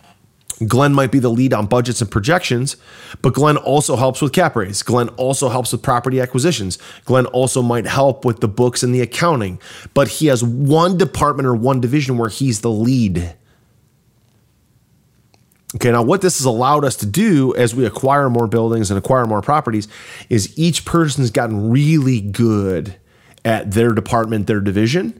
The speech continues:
but they also know that they have a backup and who they can go to for backup. Okay? So as you build out your business, whether it's, again, a, a big single family rental portfolio, one to four units,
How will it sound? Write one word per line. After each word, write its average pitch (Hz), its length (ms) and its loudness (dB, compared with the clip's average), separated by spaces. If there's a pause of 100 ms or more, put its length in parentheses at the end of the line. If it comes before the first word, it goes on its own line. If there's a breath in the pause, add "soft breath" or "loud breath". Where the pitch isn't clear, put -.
(420 loud breath)
but 123 100 0
they 135 120 4
also 143 440 0
know 123 360 2
that 104 100 -4
they 113 120 0
have 110 160 -2
a 92 60 -2
backup 110 580 -2
and 110 120 0
who 170 260 0
they 147 140 2
can 117 260 -2
go 170 300 4
to 95 580 -2 (1300 soft breath)
for - 160 -2
backup. 90 500 -4 (1120)
Okay? 113 300 0 (420 loud breath)
So 120 120 0
as 110 100 2
you 202 80 4
build 170 280 2
out 151 180 -2
your 151 160 2
business, 110 480 -2
whether 110 280 0
it's, - 300 -6
again, 104 240 -2
a, 92 140 -4 (100)
a 110 60 -2
big 127 260 2
single 131 320 0
family 123 420 0
rental 120 320 0
portfolio, 117 640 0
one 110 240 0
to - 60 -2
four 156 220 0
units, 202 480 -2